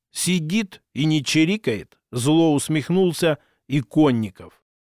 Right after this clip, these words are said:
«Да, есть такое дело», кивнул Крест. На том и разошлись. Сармат прибыл к своим ребятам — донёс до них поставленную задачу,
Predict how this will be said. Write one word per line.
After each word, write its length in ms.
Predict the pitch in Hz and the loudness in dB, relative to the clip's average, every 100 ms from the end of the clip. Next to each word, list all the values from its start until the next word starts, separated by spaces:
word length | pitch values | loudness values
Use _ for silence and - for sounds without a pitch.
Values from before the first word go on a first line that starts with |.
| _ | _
«Да, 460 | 110 190 240 240 214 | 0 2 4 4 4
есть 380 | 190 247 220 | 2 0 0
такое 340 | 170 147 160 147 | -2 0 2 2
дело», 420 | 131 127 98 - _ | 2 -2 -2 -12 _
кивнул 440 | - 151 151 151 131 | -2 0 2 2 2
Крест. 560 | 143 139 107 - _ _ _ | 0 0 -2 -8 _ _ _
На 180 | - 156 | -2 -2
том 420 | 160 240 233 202 - - | 2 2 2 2 -4 -2
и 100 | 156 | 0
разошлись. 800 | 165 156 160 - 139 98 - - _ _ _ | 2 2 0 0 -2 -4 -8 -20 _ _ _
Сармат 640 | - 185 208 220 226 160 | -2 2 2 4 2 2
прибыл 340 | 170 180 165 151 | 0 2 2 2
к 60 | |
своим 320 | - 165 180 170 | 0 0 2 2
ребятам — 600 | 170 202 202 196 160 - _ _ _ | 2 2 2 2 0 -4 _ _ _
донёс 440 | 104 165 202 220 | -2 2 4 2
до 140 | 156 170 | 4 2
них 200 | 175 - | 2 0
поставленную 720 | 160 139 175 165 156 151 147 | 0 2 2 2 2 2 2
задачу, 720 | 131 151 165 190 - 170 147 | 2 0 2 2 2 0 0